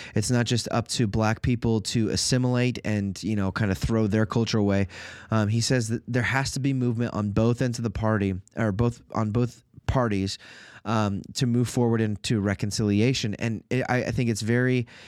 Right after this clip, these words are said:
insightful. I think it's very helpful. Um, he doesn't have, like, really concrete answers on how to do this,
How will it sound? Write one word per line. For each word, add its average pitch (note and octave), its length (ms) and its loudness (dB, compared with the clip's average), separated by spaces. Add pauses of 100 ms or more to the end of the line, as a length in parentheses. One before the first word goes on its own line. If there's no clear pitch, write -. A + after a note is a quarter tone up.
(120)
insightful. A#2+ 580 0
I G#2 80 0
think G#2 180 -2
it's F#2+ 100 -4
very A2+ 260 2
helpful. B2+ 640 0 (340)
Um, G#2+ 260 0
he G#2 140 -2
doesn't C3 260 0
have, A#2+ 160 0
like, G#2+ 280 -2 (100)
really A#2 540 2
concrete C3 640 -4
answers A#2+ 380 0
on B2 60 0
how A#2+ 140 2
to B2 100 2
do A#2+ 140 2
this, C#3+ 220 2